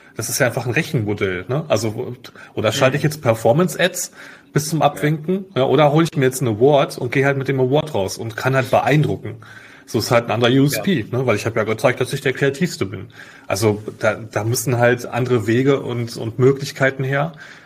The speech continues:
Speaker 1: ähm, weil solange es, äh, quasi die Möglichkeit gibt, du hast das ja so schön gerade mit Scam betitelt, Jo-, äh, Johannes, ähm, solange wird's natürlich auch genutzt. Also muss man halt natürlich dann, äh, an der Wurzel anpacken und da das System verändern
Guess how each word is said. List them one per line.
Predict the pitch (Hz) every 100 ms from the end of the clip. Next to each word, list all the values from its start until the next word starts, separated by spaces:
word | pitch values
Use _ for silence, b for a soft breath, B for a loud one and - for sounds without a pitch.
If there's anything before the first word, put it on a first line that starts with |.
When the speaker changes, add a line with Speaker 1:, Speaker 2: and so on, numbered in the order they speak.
| B
Speaker 1:
ähm, | 120 117 117
weil | 120 117
solange | 117 117 135 127
es, | - - -
äh, | - 117 - -
quasi | 113 117
die |
Möglichkeit | 120 127 - 113
gibt, | 127 123 - -
du |
hast | 113
das | 135
ja | 117 110
so | 107 -
schön | - 127
gerade | 113 107
mit | 110
Scam | - - 117
betitelt, | 135 139 135 139 139
Jo-, | 127 131
äh, | 120 127
Johannes, | 123 131 135 - B B B B
ähm, | - 117 117 120
solange | 127 127 117 127 113
wird's | 127 -
natürlich | 117 135 120
auch | - -
genutzt. | 123 117 143 - - - B B B -
Also | 110 110 107
muss | 123
man | 131 117
halt | 120 120
natürlich | 123 117 131 -
dann, | 117 117 117
äh, | 117 - 113 113 -
an | -
der | 120 117
Wurzel | 127 135 147
anpacken | 131 147 135 131 135
und | 117 117
da | 117 127 123
das | 120 -
System | 113 - 156 151
verändern | 123 98 107 98 92